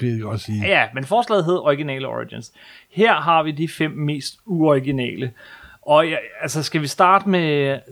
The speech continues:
Speaker 2: Hvem skal vi starte med? Skal vi starte med The Wizard?
Speaker 1: The Wizard? Det
Speaker 2: The
Speaker 1: var,
Speaker 2: Wizard?
Speaker 1: ja, alle superhelteuniverser skal have en, der kan løbe hurtigt.
Speaker 2: Mhm.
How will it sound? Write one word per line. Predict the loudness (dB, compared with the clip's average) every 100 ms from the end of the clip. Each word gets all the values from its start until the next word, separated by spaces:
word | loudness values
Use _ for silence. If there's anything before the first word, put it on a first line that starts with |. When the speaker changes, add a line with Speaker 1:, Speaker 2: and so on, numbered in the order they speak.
| -20 -20 _ _ -2
Speaker 2:
Hvem | 0
skal | 0 -4
vi |
starte | -2 -2 -4
med? | -14
Skal | -12 -4
vi |
starte | 2 2 2
med | 0 0 0 0 0 0 0 0 -2 -2 -2 -2 -2 -4
The | -2
Wizard? | 2 2 2 -8 _ _ _ _ _ _ _ _ _ _ _ _ _ _ _ _ _ _ -2
Speaker 1:
The | 0
Wizard? | 2 0 -2
Det | -8 -14 -20 _ _ _ _ _ _ -2
Speaker 2:
The | 2
Speaker 1:
var, | 4
Speaker 2:
Wizard? | 4 4 2 0
Speaker 1:
ja, | 0 2
alle | 2 0 2 0
superhelteuniverser | 0 0 2 2 2 2
skal | 0 2
have | 2
en, | 0 0
der | -2
kan | 0 2
løbe | 2 2
hurtigt. | 2 2 0 -4 -10 -14
Speaker 2:
Mhm. | -12 -10 -8